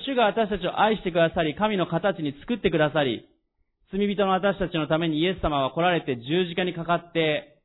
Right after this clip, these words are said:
くださった。イエス・キリストを信じるときに罪が許される。永遠の命を与えられる。もう条件は揃っているわけです。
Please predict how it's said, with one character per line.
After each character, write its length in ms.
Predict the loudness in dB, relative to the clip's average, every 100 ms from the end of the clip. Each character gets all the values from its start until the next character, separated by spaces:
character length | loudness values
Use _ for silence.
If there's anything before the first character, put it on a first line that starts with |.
| -6
く 80 | 0
だ 120 | 0
さ 80 | 0
っ 120 | -2
た。 200 | -6 -12 -14 _ _ _ _ _ _ _ _ _ _ _ _
イ 100 | -4
エ 80 | -4
ス・ 100 | -2
キ 100 | -2
リ 100 | -2
ス 40 |
ト 100 | 0
を 40 | -2
信 240 | 0 -2
じ 100 | -2
る 80 | 0
と 120 | 0
き 120 | -2
に 320 | -2 -2 -4 -6
罪 180 | -4 0
が 480 | 2 4 2 0 -8 _ _ -2
許 260 | 2 2
さ 120 | 2 0
れ 100 | 0
る。 220 | -2 -8 _ _ _ _ _ _ _ _ _ _ _ _ _ _ _ 0
永 120 | 0
遠 140 | 2
の 120 | -2
命 240 | -2 -2 0
を 60 |
与 240 | 2 4 6
え 20 |
ら 120 | 6
れ 80 | 6
る。 340 | 4 0 -10 -4
も 180 | 0 0
う 80 |
条 180 | 2 2
件 180 | 2 0
は 140 | -2 0
揃 180 | 0
っ 80 | 2
て 80 | 2
い 20 |
る 80 | 2
わ 80 | 0
け 100 | -2
で 120 |
す。 40 | -6